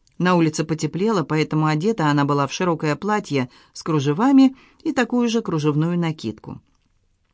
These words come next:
В руке служанка держала плетеную корзинку для покупок. Бессмертная, заметно нетрезвая,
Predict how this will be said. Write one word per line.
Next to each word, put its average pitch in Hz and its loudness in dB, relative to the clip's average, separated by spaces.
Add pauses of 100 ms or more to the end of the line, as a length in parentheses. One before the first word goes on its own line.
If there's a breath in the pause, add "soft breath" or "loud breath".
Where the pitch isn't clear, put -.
(240)
В 151 -4
руке 202 0
служанка 226 2
держала 208 0 (280 loud breath)
плетеную 185 2
корзинку 180 0
для 156 0
покупок. 160 -4 (560)
Бессмертная, 175 0
заметно 165 0
нетрезвая, 196 0